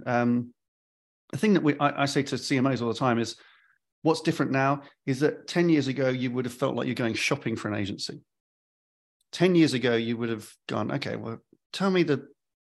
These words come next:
five agencies that are gonna suit my thing." And then we'd, you'd feel like you're walk-, walking the supermarket aisles, right? You'd, you'd compare one agency to another agency to another agency. That's how it used to be. And I try and get them out of that mindset of, like,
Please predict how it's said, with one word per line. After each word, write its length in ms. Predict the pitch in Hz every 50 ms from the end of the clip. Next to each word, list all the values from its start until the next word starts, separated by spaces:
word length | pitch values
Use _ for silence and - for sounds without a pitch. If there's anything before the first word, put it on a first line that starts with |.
| _ - -
five 320 | 147 135 131 131 123 127
agencies 500 | 127 120 120 113 123 - - 120 117 95
that 120 | 110 113
are 60 | 123 107
gonna 220 | 110 117 107 101 104 -
suit 340 | - - - - 117 -
my 200 | - 113 110 104
thing." 280 | 101 - - 117 110 113
And 80 | 113 127
then 100 | 131 135
we'd, 240 | 139 135 139 - - - - - - - - _ _ _ _ _ _ _ _ -
you'd 120 | 131 123
feel 140 | - 165 151
like 140 | 135 127 -
you're 100 | 135 127
walk-, 240 | 127 135 131 - -
walking 340 | - 127 131 123 - 131 120
the 60 | 117
supermarket 600 | 110 - - 131 - - 120 113 110 113 - -
aisles, 380 | 127 113 104 101 113 113 104 -
right? 140 | 117 117 113
You'd, 180 | 123 110 - - _ _ -
you'd 220 | - 117 107 101 - _ _ _ _ _ _ _ _ _ _ _ _ _ -
compare 340 | - - 139 139 147 143 139
one 280 | 127 123 131 131 127 127
agency 580 | 123 123 117 117 123 - - - - 123 120
to 160 | 113 - - 120
another 280 | 110 110 110 110 110 110
agency 220 | 107 104 104 117
to 60 | 104 107
another 220 | 110 101 101 101
agency. 260 | 110 110 - - - - - - _ _ _ _
That's 220 | - 160 165 156 -
how 80 | 143
it 80 | 131 120
used 200 | 123 117 113 -
to 60 | -
be. 240 | 104 - - - 135 _ _ _ _ _ _ _ _ _ _ _ _ _ _ _ _ _ _ _ -
And 140 | 127 135
I 60 | 139 135
try 300 | 135 - - 165 160 160
and 100 | 147 143
get 180 | 156 147 -
them 140 | 135 131 127
out 160 | 139 139 -
of 80 | 123 110
that 180 | 123 127 -
mindset 640 | - 127 135 135 139 143 135 135 - 110 110 - -
of, 240 | - 120 107 - -
like, 280 | 120 113 - - -